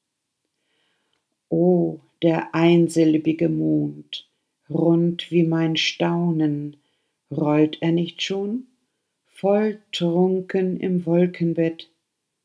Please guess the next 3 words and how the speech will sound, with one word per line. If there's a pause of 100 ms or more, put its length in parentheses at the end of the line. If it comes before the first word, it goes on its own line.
(160)
schweigsam, (500)
silbern? (3750)
Mond.